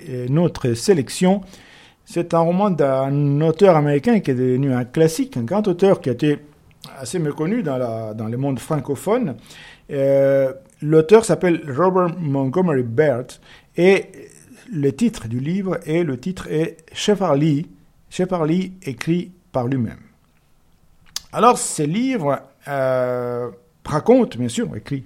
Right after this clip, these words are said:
par lui-même, bien entendu, un, un Américain, Shepherd Lee, qui, euh, qui meurt et se retrouve capable des, euh, transmigrations, des, des migrés, des corps en corps. Donc, il va se réincarner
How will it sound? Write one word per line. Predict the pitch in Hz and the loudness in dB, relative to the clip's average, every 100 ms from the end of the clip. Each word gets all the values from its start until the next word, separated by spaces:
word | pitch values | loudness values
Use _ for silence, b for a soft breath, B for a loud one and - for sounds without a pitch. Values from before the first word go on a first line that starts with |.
| - | -14
par | - - | -20 -20
lui-même, | - 92 151 240 247 160 | -10 -2 0 0 -2 -8
bien | - 92 | -14 -14
entendu, | 95 113 233 - B B B B | -10 -8 -8 -10 B B B B
un, | - | -10
un | 113 110 110 113 123 | -6 -4 -4 -2 -2
Américain, | 139 147 143 202 240 - | 0 0 0 4 4 2
Shepherd | - 120 135 131 | -2 -2 -2 -2
Lee, | 185 262 311 | -2 -6 -8
qui, | - 151 139 135 | -8 -4 -2 0
euh, | 123 123 120 | 2 0 -2
qui | 123 | -2
meurt | 160 247 | 2 2
et | |
se | 208 165 151 | 2 2 0
retrouve | - 226 - | 0 -4 2
capable | 165 - 127 135 160 185 180 | 0 2 0 0 0 -6 -10
des, | 117 117 151 185 185 _ _ - | -8 -2 0 0 -4 _ _ -16
euh, | 113 107 123 120 113 117 - | -14 -14 -14 -16 -16 -18 -6
transmigrations, | 160 147 147 151 139 127 | -4 -2 0 0 0 -2
des, | 104 | -4
des | 104 107 | -8 -8
migrés, | 131 131 165 220 | -8 2 2 2
des | 226 104 | -2 -12
corps | - 127 | -10 -8
en | 135 | -4
corps. | 135 226 240 - b b - | 4 4 4 -4 b b -4
Donc, | 208 214 | -2 0
il | 151 | 6
va | 180 240 B B B | 6 6 B B B
se | - | -6
réincarner | 135 208 277 196 151 160 | -4 -4 -2 -2 0 -2